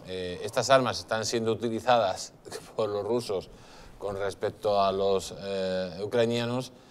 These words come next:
y lo que está haciendo es que todos sus sistemas se están quedando sin electricidad directamente,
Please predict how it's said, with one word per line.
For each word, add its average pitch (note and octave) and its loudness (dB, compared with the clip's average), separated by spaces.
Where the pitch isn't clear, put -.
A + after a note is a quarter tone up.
y G#2+ -2
lo G2+ 0
que F#2+ 0
está F#2 0
haciendo A2 0
es A#2 2
que F2 -4
todos G#2 0
sus G#2+ -2
sistemas A2 0
se A2 -4
están A#2+ -2
quedando A#2+ 4
sin C3+ 0
electricidad G2 -2
directamente, G2 -6